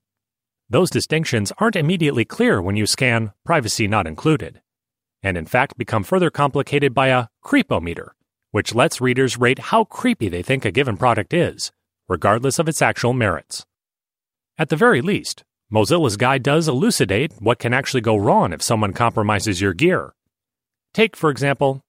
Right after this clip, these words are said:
that sous vide. "Someone could hack your Wi-Fi, crank up the cooking temperature on your sous vide, and overcook your steak," reads the entry, presenting a worst-case scenario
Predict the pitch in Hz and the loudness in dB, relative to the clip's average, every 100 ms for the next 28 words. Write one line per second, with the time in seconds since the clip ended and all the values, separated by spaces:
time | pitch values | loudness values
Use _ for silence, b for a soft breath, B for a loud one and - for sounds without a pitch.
0 | _ 131 139 - 139 196 160 135 _ _ | _ 0 2 2 2 0 -2 -6 _ _
1 | _ _ _ _ _ _ - 110 120 117 | _ _ _ _ _ _ -2 0 0 -4
2 | 90 - 120 - 107 101 107 - 135 180 | -6 0 -2 0 0 2 0 0 -2 -4
3 | - _ _ _ - 151 156 - 110 - | -12 _ _ _ 0 2 0 0 -4 -4
4 | 165 151 131 135 135 - 156 127 98 117 | -4 -2 -2 -2 -2 0 0 0 0 -2
5 | 95 117 180 180 _ _ _ - 107 123 | 0 0 -2 -8 _ _ _ -4 0 0
6 | 104 139 - 87 - 180 120 _ _ _ | 0 -2 -4 -4 0 0 -2 _ _ _
7 | _ - 120 104 113 101 90 87 76 _ | _ -4 -2 -2 0 0 -2 -8 -12 _
8 | _ _ _ _ - 135 185 165 139 117 | _ _ _ _ -6 0 0 0 0 0
9 | 113 220 - 123 - 117 117 120 123 | 2 0 0 -2 0 0 0 0 0